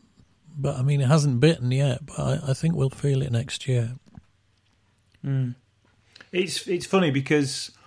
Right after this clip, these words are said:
Speaker 2: it's not funny at all, but, um, you know,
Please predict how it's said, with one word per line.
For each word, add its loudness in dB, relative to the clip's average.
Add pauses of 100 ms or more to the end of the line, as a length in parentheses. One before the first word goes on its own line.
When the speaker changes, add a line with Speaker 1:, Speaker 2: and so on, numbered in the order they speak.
(380)
Speaker 2:
it's -14
not -6
funny -6
at -8
all, 2
but, 0
um, 2
you -4
know, 0